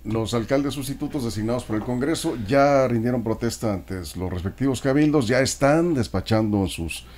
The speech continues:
oficinas. Y aquí la pregunta es si podrán con el paquete. Permítanme usted la expresión. Y Jesús, hablamos de esto porque son ocho meses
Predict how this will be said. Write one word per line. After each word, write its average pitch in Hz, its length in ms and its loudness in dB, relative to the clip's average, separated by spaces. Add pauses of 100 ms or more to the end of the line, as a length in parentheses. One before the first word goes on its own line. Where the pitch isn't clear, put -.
(360)
oficinas. 135 920 6 (360)
Y - 60 2
aquí 185 200 4
la 190 120 6
pregunta 139 600 6
es - 400 0 (300)
si - 220 0
podrán 135 360 4
con 147 220 2
el 113 160 2
paquete. 110 680 0 (580)
Permítanme 123 500 6
usted 123 180 2
la 117 100 4
expresión. 107 560 2
Y 98 60 -2
Jesús, 143 400 6
hablamos 160 360 6
de 170 60 6
esto 160 220 0
porque 123 220 -2
son 185 200 2
ocho 196 280 4
meses 139 640 2